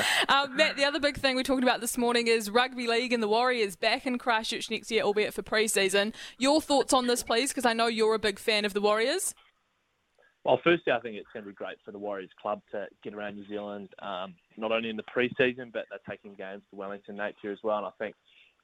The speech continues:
Speaker 2: probably for the players that haven't spent a lot of time in New Zealand, just seeing how, um,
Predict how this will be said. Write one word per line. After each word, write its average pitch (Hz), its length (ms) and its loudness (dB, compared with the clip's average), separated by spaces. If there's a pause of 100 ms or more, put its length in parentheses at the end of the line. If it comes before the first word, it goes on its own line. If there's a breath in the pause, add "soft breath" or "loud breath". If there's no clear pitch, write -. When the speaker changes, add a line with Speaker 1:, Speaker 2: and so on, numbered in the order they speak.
(100)
Speaker 2:
probably 110 240 -2
for - 120 -14
the 98 60 -6
players 98 340 -4
that - 80 -16
haven't 101 220 -10
spent 101 180 -10
a 95 40 -8
lot 95 120 -8
of 92 140 -12
time 98 180 -8
in 95 60 -10
New 98 160 -12
Zealand, 95 260 -8
just 98 220 -14
seeing 95 260 -8
how, 95 240 -8 (680 soft breath)
um, 85 260 -18